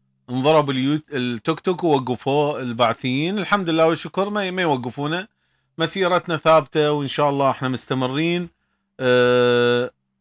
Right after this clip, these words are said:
في هذا البرنامج رغم كل الصعاب، رغم كل الحروب، ورغم كل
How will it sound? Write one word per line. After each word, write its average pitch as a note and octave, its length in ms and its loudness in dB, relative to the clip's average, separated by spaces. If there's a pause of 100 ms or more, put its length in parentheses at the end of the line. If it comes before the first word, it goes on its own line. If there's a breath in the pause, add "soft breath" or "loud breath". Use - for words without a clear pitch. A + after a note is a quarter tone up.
(120)
في D3 200 -2
هذا D#3 220 4
البرنامج D3+ 800 2
رغم D3 440 0
كل A3+ 300 0
الصعاب، D3+ 580 4
رغم D3 240 -2
كل G#3+ 260 -2
الحروب، D#3+ 560 2
ورغم D3 420 0
كل G3+ 560 0